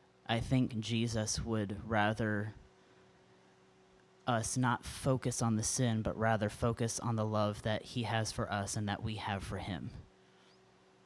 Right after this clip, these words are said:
This is a relationship, not, not a business transaction.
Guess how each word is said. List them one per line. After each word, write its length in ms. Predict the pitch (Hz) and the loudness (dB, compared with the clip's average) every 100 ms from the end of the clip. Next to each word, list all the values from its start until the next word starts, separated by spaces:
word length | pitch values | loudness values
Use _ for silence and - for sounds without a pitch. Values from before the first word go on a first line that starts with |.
| - _ - - _ - | -20 _ -20 -20 _ -6
This 180 | 123 - | -2 -2
is 120 | 117 | 0
a 80 | 113 | -2
relationship, 880 | 113 110 107 - 110 - 95 87 - | -2 -2 -2 -2 0 0 -2 0 0
not, 520 | 107 107 101 92 - - - - - - - - - - - - - - - - - - - - - - 127 - - - - | 2 4 2 0 -6 -12 -14 -18 -20 -20 -20 -20 -20 -20 -20 -20 -20 -20 -20 -20 -20 -20 -20 -20 -20 -16 -16 -16 -20 -12 -2
not 240 | 120 117 | 2 4
a 100 | 110 101 - - - | 4 0 -8 -10 -2
business 360 | 113 104 98 - | 0 2 -2 -2
transaction. 720 | 98 101 - 110 - - | -4 -6 -6 -6 -6 -8